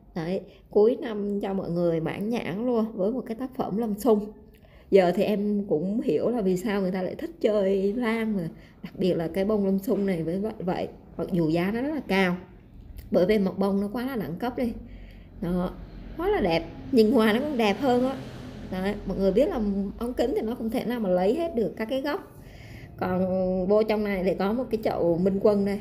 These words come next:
mũi trắng Minh Quân. Chậu này thì mấy bữa em bán ba chậu á mà khách mua hết rồi. Mà chậu này bông hoa nó cũng quá là tuyệt.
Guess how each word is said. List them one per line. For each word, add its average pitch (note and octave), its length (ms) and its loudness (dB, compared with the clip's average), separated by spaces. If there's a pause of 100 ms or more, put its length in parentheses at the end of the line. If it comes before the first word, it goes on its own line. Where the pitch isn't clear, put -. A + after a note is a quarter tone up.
(100)
mũi D#3+ 140 0
trắng G#3 220 -2
Minh B3+ 160 -2
Quân. G3+ 240 4 (440)
Chậu - 140 0
này F#3 160 4
thì G3+ 80 6
mấy G#3+ 120 4
bữa G3+ 120 4
em G3+ 140 2
bán G3+ 220 -2
ba B3 160 -2
chậu - 340 0
á G3+ 80 2
mà G3 200 0
khách E4 180 -6
mua D4 180 2
hết C#4 160 0
rồi. B3+ 180 -2 (500)
Mà F3+ 380 0
chậu F3+ 180 4
này F3 180 4
bông G3 200 2
hoa A3 280 2
nó A#3 100 0
cũng F3+ 200 -2
quá B3+ 200 0
là F#4+ 120 2
tuyệt. F3 300 4